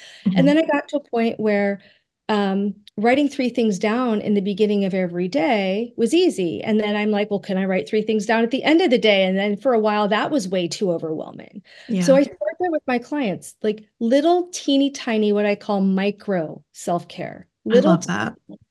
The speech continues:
Speaker 2: things that you can implement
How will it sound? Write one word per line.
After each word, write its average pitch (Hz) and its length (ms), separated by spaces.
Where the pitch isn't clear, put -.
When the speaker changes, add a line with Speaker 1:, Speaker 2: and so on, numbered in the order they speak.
Speaker 2:
things 190 400
that 214 160
you 220 160
can 262 200
implement 226 640